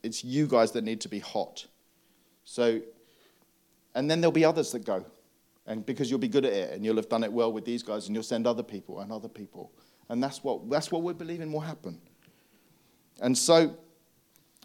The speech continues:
be part of this journey with them. Be an amazing sending church. Be a sending church that's worthy of them. Pray, give sacrificially, support, cheer 'em on, love 'em, have 'em in your hearts.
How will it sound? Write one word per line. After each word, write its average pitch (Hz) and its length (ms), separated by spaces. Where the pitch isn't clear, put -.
be 156 140
part 139 320
of 120 80
this 135 160
journey 120 320
with 117 240
them. 120 280
Be 156 140
an 143 120
amazing 127 600
sending 107 320
church. 95 260
Be 147 120
a 143 60
sending 131 360
church 110 320
that's - 180
worthy 113 380
of 85 160
them. 78 240
Pray, 135 400
give 127 300
sacrificially, 110 840
support, - 680
cheer 147 280
'em 123 100
on, 117 380
love 139 260
'em, 127 160
have 143 220
'em 147 100
in 135 80
your 123 120
hearts. 120 520